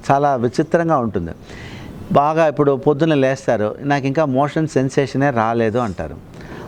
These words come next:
వాళ్ళు పొద్దున్నే లేచి కొంచెం నీళ్లు తాగేసి ఒక అరగంట అయిన తర్వాత ఈ పవన ముక్తాసనం గనక వాళ్ళు, ఆ, పవన ముక్తాసనం వేస్తే మోషన్ సెన్సేషన్ రాలేదు అన్న వాళ్ళు కూడా సరే,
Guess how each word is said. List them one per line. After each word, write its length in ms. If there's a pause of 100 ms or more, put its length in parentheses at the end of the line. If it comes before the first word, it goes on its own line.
వాళ్ళు 240
పొద్దున్నే 440
లేచి 520
కొంచెం 260
నీళ్లు 220
తాగేసి 480
ఒక 260
అరగంట 400
అయిన 180
తర్వాత 480 (460)
ఈ 40
పవన 340
ముక్తాసనం 680 (220)
గనక 400
వాళ్ళు, 380 (540)
ఆ, 80 (840)
పవన 220
ముక్తాసనం 480
వేస్తే 480 (680)
మోషన్ 480
సెన్సేషన్ 600
రాలేదు 480
అన్న 200
వాళ్ళు 260
కూడా 160
సరే, 340